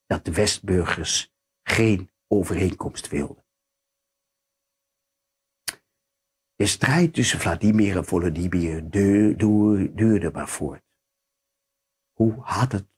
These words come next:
toch zo uit de hand kunnen lopen? Lag het nu allemaal echt aan Vladimir of speelde er veel meer?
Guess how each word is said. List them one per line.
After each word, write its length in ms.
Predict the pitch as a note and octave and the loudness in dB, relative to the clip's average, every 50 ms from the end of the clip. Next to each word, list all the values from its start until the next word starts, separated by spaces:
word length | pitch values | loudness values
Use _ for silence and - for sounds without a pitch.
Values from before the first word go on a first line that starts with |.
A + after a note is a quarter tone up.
| _ - | _ -2
toch 280 | A2+ G2 F#2+ - - _ | -2 -2 -2 -4 -10 _
zo 400 | - - - G#2+ F#2 F#2 G2 - | -8 -2 0 2 2 2 2 0
uit 220 | - - F#2 E2+ - | -2 -2 -4 -4 -4
de 60 | F2+ | -4
hand 320 | E2+ - D2 C#2+ C#2 - | -4 -2 -2 -2 -4 -6
kunnen 260 | - - C#2+ D2 C#2 - | -6 -4 -4 -4 -4 -4
lopen? 420 | - D#2+ E2+ E2+ - - - - _ _ _ _ _ _ _ _ - - - | -4 -6 -6 -6 -8 -12 -14 -16 _ _ _ _ _ _ _ _ -20 -12 -4
Lag 180 | - A#2+ B2+ - | 0 0 2 2
het 100 | D3 A#2+ | 2 2
nu 280 | A2+ A#2 A#2 - - _ | 4 4 2 2 0 _
allemaal 680 | - C3+ D3 D#3+ D#3+ D3 C#3 C3+ D3 D3 - - - _ _ | 2 2 4 4 6 6 4 4 4 2 0 -2 -6 _ _
echt 380 | - D3 D#3+ - - - - - | 0 0 0 0 -2 -4 -6 -4
aan 240 | - B2 G#2+ G2 | -2 0 0 0
Vladimir 720 | - - G2 F#2+ F2 F2 A2 D3 D#3+ E3+ F#3 F#3 E3+ E3+ D3+ | 0 0 2 2 4 4 6 6 6 6 6 6 6 6 6
of 280 | A2+ F#2 F2 E2+ - - - | 4 2 0 -2 -6 -12 -10
speelde 520 | - - - - A2 F2+ F2+ F2+ G2+ F#2 | -10 -6 -2 0 2 2 4 4 2 2
er 160 | - F2+ E2+ | 2 0 -4
veel 340 | - - - F#2 D#2+ B1 - | -2 0 2 2 2 2 0
meer? 380 | E2 D#2+ B1+ - - - - | -2 -2 -4 -6 -6 -10 -14